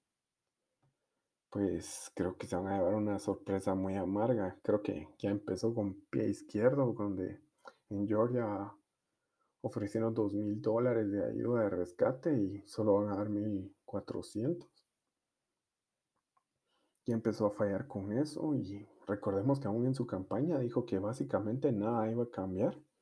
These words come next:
A alguien que, a un latino que le empezó a preguntar por las reformas migratorias, dijo, "Mejor vete y vota por Trump". O sea, creo que no, no es quien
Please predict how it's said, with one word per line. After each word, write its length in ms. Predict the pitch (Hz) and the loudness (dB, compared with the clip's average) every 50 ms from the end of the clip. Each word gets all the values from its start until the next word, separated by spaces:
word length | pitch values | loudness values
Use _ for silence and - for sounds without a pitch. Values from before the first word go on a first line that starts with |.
| _ _ _ _ _ _ _ _ _ _ _ _ _ _ _ _ _ _ _ _ _ _ _ _ _ _ _ _ _ _ _ _ _ _ _ _ _ _ | _ _ _ _ _ _ _ _ _ _ _ _ _ _ _ _ _ _ _ _ _ _ _ _ _ _ _ _ _ _ _ _ _ _ _ _ _ _
A 180 | - 95 104 104 | -2 0 0 2
alguien 320 | 107 113 120 131 135 135 | 0 0 2 2 2 2
que, 560 | 135 - 117 107 107 107 101 101 - 107 - - - - | 2 2 0 0 0 -2 -4 -4 -6 -10 -12 -14 -6 -2
a 60 | 113 | 0
un 120 | 117 120 | 2 2
latino 440 | 120 117 113 - - 123 131 135 135 | 2 2 0 0 2 4 4 4 4
que 100 | 135 127 | 4 2
le 80 | 110 113 | 0 0
empezó 460 | 107 104 101 87 - 95 98 107 117 | 2 0 -2 0 2 2 4 6 6
a 340 | 113 104 98 90 90 - - - _ _ | 6 4 4 0 -2 -6 -12 -20 _ _
preguntar 640 | - 113 104 98 98 92 - - 90 92 104 107 - | -2 0 0 0 0 -2 -2 0 0 0 0 0 0
por 540 | - 117 104 101 98 95 90 98 98 - - - - - | 0 0 2 2 0 -2 -2 -4 -8 -14 -18 -20 -16 -8
las 300 | - 110 107 101 95 - | -6 -4 -4 -4 -4 0
reformas 640 | - 90 - - - - 104 107 113 113 110 104 107 | 0 0 0 0 4 4 6 6 6 4 4 2 2
migratorias, 920 | 104 101 98 90 85 80 - _ - - 104 135 147 120 92 - - - _ _ _ _ _ _ _ _ _ _ _ | 0 0 -2 -2 -4 -6 -6 _ 2 4 6 6 6 4 4 2 -4 -12 _ _ _ _ _ _ _ _ _ _ _
dijo, 260 | - 113 - - 139 | -8 -8 0 2 2
"Mejor 320 | 123 107 101 113 117 117 101 | 4 4 6 6 6 6 8
vete 320 | 101 101 127 139 - 135 | 6 6 4 4 4 2
y 60 | 104 101 | 2 4
vota 340 | 104 110 110 - - 120 | 2 2 2 2 2 2
por 240 | - - 98 95 - | 2 0 -2 -4 -4
Trump". 400 | - - 127 139 185 226 - - - _ _ _ _ _ _ _ _ _ _ _ _ _ _ _ _ _ _ _ _ _ _ _ _ _ _ _ _ _ _ _ _ | -4 0 2 2 2 2 0 -6 -16 _ _ _ _ _ _ _ _ _ _ _ _ _ _ _ _ _ _ _ _ _ _ _ _ _ _ _ _ _ _ _ _
O 20 | |
sea, 180 | - 131 - - | 6 6 8 8
creo 200 | - 135 139 135 | 6 4 4 4
que 120 | - 120 | 2 0
no, 420 | 101 104 110 117 127 127 131 135 123 | 0 0 0 2 2 2 2 2 0
no 280 | 117 117 123 127 123 123 | 0 0 0 0 0 2
es 200 | 127 131 135 135 | 2 0 -2 -2
quien 480 | - - 117 110 95 92 92 92 104 | -8 -8 -6 -6 -4 -6 -6 -8 -10